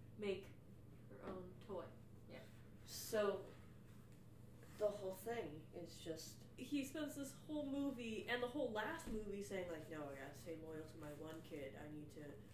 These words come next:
Speaker 1: only be with
Speaker 3: I
Speaker 1: one
Speaker 3: think
Speaker 1: kid.
Speaker 3: it was
Speaker 1: I'm a
Speaker 3: all a
Speaker 1: one
Speaker 3: learning
Speaker 1: kid
Speaker 3: experience.
Speaker 1: guy."
Speaker 2: It was a learning experience?
Speaker 3: The whole thing was just one learning experience, that you have to let your kid go
Speaker 1: Nope,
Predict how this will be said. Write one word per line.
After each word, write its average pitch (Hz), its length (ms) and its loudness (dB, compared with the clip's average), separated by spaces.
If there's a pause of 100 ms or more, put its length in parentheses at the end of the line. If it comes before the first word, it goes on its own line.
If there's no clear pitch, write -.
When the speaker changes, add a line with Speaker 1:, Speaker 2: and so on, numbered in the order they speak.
(220)
Speaker 1:
only 175 420 4
be 170 140 2
with 165 200 4
Speaker 3:
I - 80 8
Speaker 1:
one - 120 4
Speaker 3:
think 240 140 4
Speaker 1:
kid. 175 140 10
Speaker 3:
it - 80 10
was 208 140 10
Speaker 1:
I'm 208 40 8
a 202 60 12
Speaker 3:
all 196 120 10
a 180 60 10
Speaker 1:
one 170 140 10
Speaker 3:
learning 190 220 8
Speaker 1:
kid 180 180 8
Speaker 3:
experience. - 520 0
Speaker 1:
guy." 165 520 2
Speaker 2:
It 202 40 0
was 180 120 2
a 185 80 6
learning 175 320 4
experience? 196 520 -2 (200)
Speaker 3:
The 190 140 -2
whole 190 200 0
thing 214 300 0
was 170 100 0
just 165 300 -2
one 165 200 4
learning 175 280 0
experience, 143 600 -2
that 156 280 6 (100)
you 165 140 4
have 165 300 4
to 165 140 6
let 165 160 8
your 160 100 4
kid 165 340 -2
go 165 240 6 (320)
Speaker 1:
Nope, 214 260 0